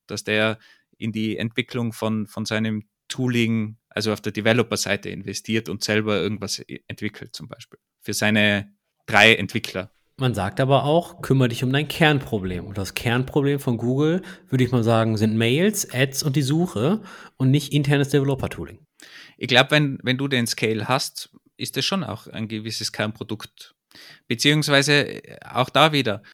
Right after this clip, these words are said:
Speaker 1: im Endeffekt, du, du wirst natürlich als Hersteller von, von irgendwelchen Metall-, fräs-, gefrästen Metallteilen genauso deine Prozesse optimieren und deine Entwicklung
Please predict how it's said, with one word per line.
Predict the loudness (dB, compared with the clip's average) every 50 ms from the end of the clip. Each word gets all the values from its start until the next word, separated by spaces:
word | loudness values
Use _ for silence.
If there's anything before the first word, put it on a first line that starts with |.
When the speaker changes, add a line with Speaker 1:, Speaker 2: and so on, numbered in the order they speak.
| _ _
Speaker 1:
im | -2 0 4
Endeffekt, | 4 4 4 4 2 2 0 0 0 -6 -18 -18
du, | -12 -8 -6 -6
du | -6 -6 -4 -2 0
wirst | 0 0 0
natürlich | -2 -2 0 0 0 0 0
als | -2 0 2
Hersteller | 2 2 2 2 2 0 0 0 -2 -2
von, | -4 -4 -4 -4 -6 -6
von | -8 -8 -6 -6
irgendwelchen | -4 -4 -4 -2 -4 -4 -4 -4 -6 -6 -6 -6
Metall-, | -6 -8 -6 -4 -2 -2 0 0 -2 -4 -4 -8 -12 -18 -20 -20 -20
fräs-, | -20 -14 -8 -4 -4 -4 -4 -6 -8 -8
gefrästen | -8 -8 -6 -2 -2 -2 -2 -2 -6 -6
Metallteilen | -6 -6 -4 -2 0 0 0 0 -2 -2 0 0 -2 -4 -6 -12 -18 -20 -20 -20 _ _ _
genauso | -2 2 6 8 8 8 6 4 2
deine | 2 2 2 2 2 0 -2 -4 -8 -14 _ _ _ _
Prozesse | -6 -4 0 0 0 0 0 -2 -2
optimieren | -2 -4 -4 -4 -6 -4 -2 0 0 0 0 -2
und | -6 -4 -2
deine | -2 0 0 0 -2
Entwicklung | -4 -6 -4 -4 -6 -4 -4 -4 -4 -4 -4 -6 -12